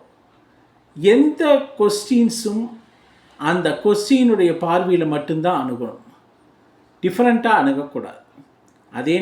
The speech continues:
நேரத்துல ஒன் வேர்ட்ஸ்க்கெல்லாம் வந்து கன்ஃப்யூஸே ஆகக்கூடாது. ஒன்ஸு கட கட கட கடன்னு பார்த்துட்டீங்கன்னா டிக் பண்ணிடணும். So இது எல்லாம் ஆன்சர், ஓகே, உடனே இமிடியேட்டா ஸ்டார்ட் பண்ணி எழுதணும்.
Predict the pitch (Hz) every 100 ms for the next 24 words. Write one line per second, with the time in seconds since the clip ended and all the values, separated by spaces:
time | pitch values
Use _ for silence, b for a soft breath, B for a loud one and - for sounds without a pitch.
0 | 151 113 107 110 110 113 - _ _ _
1 | - 131 165 208 226 220 - - 139 120
2 | 120 113 107 104 120 120 170 b b b
3 | b - 156 175 196 202 - 233 135 127
4 | - 104 101 98 117 117 - b b -
5 | 135 196 226 - 240 262 - - 156 165
6 | 180 170 160 175 220 226 214 175 180 175
7 | 147 139 143 170 - - 240 233 208 127
8 | 98 - _ _ _ _ _ _ _ _
9 | _ - 269 262 254 165 156 156 175 240
10 | 240 175 180 - 147 123 - _ - 180
11 | 175 135 135 156 185 220 202 214 214 175
12 | 220 294 - 170 147 156 139 123 95 104
13 | 107